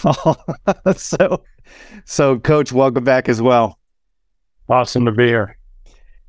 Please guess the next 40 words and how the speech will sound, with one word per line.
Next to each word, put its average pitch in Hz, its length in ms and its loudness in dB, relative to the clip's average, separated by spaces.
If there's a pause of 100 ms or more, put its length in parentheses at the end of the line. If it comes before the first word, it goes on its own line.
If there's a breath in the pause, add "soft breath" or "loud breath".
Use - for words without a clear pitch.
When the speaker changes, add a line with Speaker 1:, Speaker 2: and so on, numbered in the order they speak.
(160)
Speaker 1:
Hey, 135 140 2
so 143 200 -2
let 156 100 2
me 165 60 2
just 156 180 0
give 160 140 2
a 139 60 -4
couple 147 260 2
of 135 240 4
intros. 139 800 0 (160)
Um, 123 460 2 (160)
you 143 100 4
know, 120 300 2 (220)
for 135 160 -2
guys 131 300 2
listening, 127 420 0
the 120 60 0
point 131 260 -2
of 123 80 -4
the - 60 -12
podcast 117 520 0
is 104 140 -6
really 120 200 4
to 110 40 -2
get 110 160 0
the 107 80 -2
word 110 260 2
out. 107 360 0 (440)
What's 117 180 -2
going 123 220 2
on 113 140 2
with 110 100 -2
Seawolf 117 340 0
Hockey? 110 640 0 (320 soft breath)
What's 113 360 0
going 127 280 2
on 123 160 2
with 113 100 0
alumni? 113 760 2 (500)
Um, 110 500 0